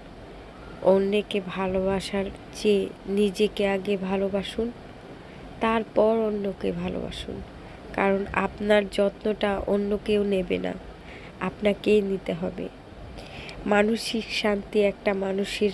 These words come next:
জন্য শারীরিক সুস্থতার চেয়েও জরুরি,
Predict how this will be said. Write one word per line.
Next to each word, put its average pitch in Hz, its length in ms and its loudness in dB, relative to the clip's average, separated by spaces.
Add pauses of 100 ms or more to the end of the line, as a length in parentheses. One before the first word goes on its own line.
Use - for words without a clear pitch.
জন্য 190 400 0 (720)
শারীরিক 208 760 4
সুস্থতার 208 680 0 (140)
চেয়েও 208 320 4
জরুরি, 185 480 0